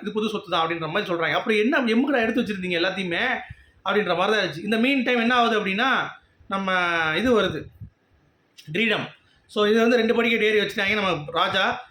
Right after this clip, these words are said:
ராணி இதுல வந்து பாத்தீங்கன்னா கீழே இருக்கு அடிமட்டத்துல. So, இவ்வளவுதான் முடிஞ்சிருக்கு. இப்ப டீலிங் பேசிட்டு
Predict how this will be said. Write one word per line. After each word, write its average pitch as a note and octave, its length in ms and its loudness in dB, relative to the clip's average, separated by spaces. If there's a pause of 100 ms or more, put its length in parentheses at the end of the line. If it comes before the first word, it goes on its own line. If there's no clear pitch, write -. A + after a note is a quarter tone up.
(120)
ராணி A#3 360 2
இதுல G3 200 2
வந்து G3+ 80 -2
பாத்தீங்கன்னா G3 260 0
கீழே G#3 260 0
இருக்கு D#3 200 0
அடிமட்டத்துல. E3 540 -2
So, D#3 180 -6
இவ்வளவுதான் F3 400 0
முடிஞ்சிருக்கு. F3 320 -4
இப்ப G3+ 240 -2
டீலிங் G3+ 320 -2
பேசிட்டு G3+ 420 -2